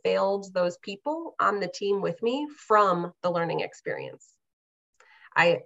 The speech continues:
got in the way of them learning from having to do the hard work and having to figure out the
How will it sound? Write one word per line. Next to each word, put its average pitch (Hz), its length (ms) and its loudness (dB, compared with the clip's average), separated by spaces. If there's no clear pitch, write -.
got 214 280 2
in 202 60 -2
the 180 100 2
way 180 340 4
of 160 180 -2
them 175 360 0
learning 160 640 2
from 180 180 -4
having 220 460 4
to - 100 -10
do 160 120 -4
the - 100 -6
hard - 260 -4
work - 240 -10
and 190 140 -4
having 202 400 2
to 202 180 -10
figure 160 240 -4
out 143 160 -2
the - 60 -20